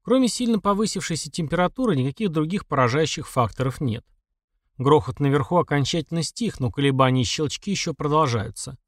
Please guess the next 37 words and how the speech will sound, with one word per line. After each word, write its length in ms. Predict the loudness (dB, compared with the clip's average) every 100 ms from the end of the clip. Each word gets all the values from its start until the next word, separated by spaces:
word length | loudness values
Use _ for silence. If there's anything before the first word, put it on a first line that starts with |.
| _ _ _ _ _
Плюнув 380 | 2 4 4 2
на 120 | 0
остаток 400 | 0 0 -4 -2
заряда, 400 | 0 2 2 2
я 140 | 2 2
активировал 480 | 0 0 2 2
встроенный 440 | 0 0 2 2 2
в 60 |
шлем 300 | -2 0 2
ноктовизор. 600 | 2 -2 -2 0 0 -4 -10 _ _ _ _ _ -18
Стало 300 | -2 2 4
гораздо 400 | 4 2 2 -2
лучше. 400 | -4 -6 -10 -14 _ _ _ _ -4
На 80 | 0
ногах 300 | 2 2 2
лежит 220 | 0 -2
что-то 220 | -6 -10
тяжелое. 600 | -2 -2 0 -2 -6 -10 _ _ _
Руслан 380 | -8 -6 0 2
не 80 | 2
шевелился, 580 | 0 0 0 0 -2 0
но 80 | 2
явных 380 | 4 4 2
признаков 420 | -2 -2 -2 -4 -2
повреждений 540 | 2 2 2 0 2
на 80 | 2
его 160 | 2
теле 260 | 0 0 2
не 160 | 4 2
видно. 320 | 0 -4 -10 _ _ _ _ _
Хотя 280 | -2 0 2
картинка, 500 | 2 2 2 -2 0
выдаваемая 560 | 2 4 4 4 4 2
ноктовизором, 640 | 0 0 0 2 0 0
оставляет 480 | 0 0 2 4 2
желать 320 | 2 0 0
лучшего. 440 | -4 -4 -6 -10